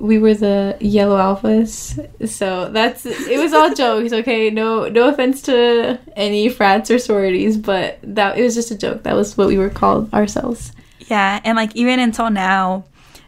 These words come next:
Speaker 2: um, some of our friends kinda just refer to our
Speaker 1: <laughs>
Speaker 2: whole group
Speaker 1: Yeah.
Speaker 2: as, you know,
Speaker 1: The Yellow Alphas.
Speaker 2: um,
Speaker 1: Y As.
Speaker 2: Y A,
Speaker 1: Yeah.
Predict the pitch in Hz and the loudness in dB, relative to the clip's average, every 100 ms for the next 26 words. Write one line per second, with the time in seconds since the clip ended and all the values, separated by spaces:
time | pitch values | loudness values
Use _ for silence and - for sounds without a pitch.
0 | - 196 190 175 185 - 202 196 185 - | -4 2 2 0 -4 -4 -2 -2 -2 -4
1 | 190 185 185 - - 202 190 185 185 180 | -2 0 -2 -4 -2 0 0 0 -4 -6
2 | - 196 - 285 180 233 214 214 226 - | -8 -8 0 0 0 0 2 2 0 -2
3 | 294 285 - 247 233 254 247 285 240 226 | -4 -8 -2 -2 2 2 2 0 0 0
4 | 240 285 - - 254 - - 226 214 208 | 0 -4 -8 -14 -16 -16 -6 0 2 2
5 | 226 214 214 208 214 233 233 - - - | 2 -2 -6 -10 -14 -12 -12 -14 -20 -4
6 | 214 202 196 208 208 202 208 208 220 226 | 0 0 0 -2 -2 -2 -6 -6 -8 -6
7 | 220 214 196 190 185 185 208 226 | -2 2 2 0 -2 -2 -4 -4